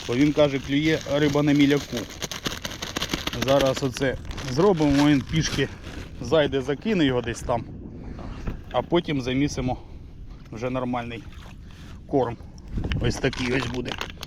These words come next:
Real Fish, плотва, мігдаль, ваніль. Закармлювати. А я зараз закину. Патерностер. Зробив патерностер. Кормушка сто дванадцять грамів.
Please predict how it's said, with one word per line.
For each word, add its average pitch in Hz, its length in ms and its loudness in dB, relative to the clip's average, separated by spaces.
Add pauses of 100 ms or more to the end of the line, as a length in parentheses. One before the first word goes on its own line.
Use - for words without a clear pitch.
(360)
Real 127 460 0
Fish, - 280 -2 (760)
плотва, 143 520 4 (1080)
мігдаль, 127 760 2 (180)
ваніль. 123 400 0 (1300)
Закармлювати. 113 680 0 (560)
А 123 100 -4
я 165 160 4
зараз 147 320 2
закину. 131 460 -2 (1500)
Патерностер. 190 720 2 (800)
Зробив 160 400 6
патерностер. 185 760 2 (240)
Кормушка 170 440 4
сто 156 180 2
дванадцять 147 480 2
грамів. 175 400 2